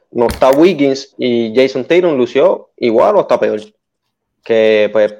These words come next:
eh, por eso es que yo lo traigo a colación, porque, o sea, fue el tipo que se encargó,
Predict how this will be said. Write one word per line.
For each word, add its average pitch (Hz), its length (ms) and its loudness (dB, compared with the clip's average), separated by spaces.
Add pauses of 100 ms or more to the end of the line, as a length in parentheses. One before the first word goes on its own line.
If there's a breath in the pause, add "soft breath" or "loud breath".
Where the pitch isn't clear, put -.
eh, 113 260 2
por 120 100 0
eso 120 120 -8
es - 40 -20
que 143 80 -2
yo 135 80 2
lo 135 80 2
traigo 123 240 0
a 117 80 -2
colación, 117 520 -6 (360)
porque, 107 300 -4
o 104 100 -8
sea, 107 260 0
fue 117 120 -2
el 113 100 -6
tipo 127 280 -4
que 113 80 -10
se 117 80 -4
encargó, 107 520 -4